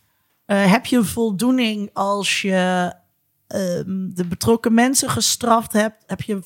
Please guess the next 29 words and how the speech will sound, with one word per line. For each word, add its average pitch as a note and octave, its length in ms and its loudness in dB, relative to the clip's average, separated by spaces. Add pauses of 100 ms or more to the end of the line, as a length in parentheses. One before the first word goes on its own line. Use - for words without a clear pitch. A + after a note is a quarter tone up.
(140)
vol-, G#3 160 -2
voldoening G3+ 520 0 (400)
als G#3 340 -2
je G3+ 180 -8
tien B3 200 -2
mannen, A3+ 600 2 (580)
eh, A3+ 100 -2
hebt A3 380 2
laten A3+ 260 2
smeken A3+ 720 2
om, G#3+ 280 -2
eh, G3+ 460 -4 (180)
om, G#3 240 -6
eh, G3 460 0
genade? G3+ 800 2
Of, - 240 -8 (1120)
eh, A3 140 4 (120)
dat, A#3 280 -6
ik, A#3+ 220 -4
dat A#3 200 -6
vond B3 220 -6
ik, A#3+ 100 -14 (240)
daar, A3+ 340 -2
daar A#3 160 6
had C4 140 4
ik A#3 80 -2
wel A3+ 140 -2
issues G#3+ 500 2
mee. E3+ 580 -2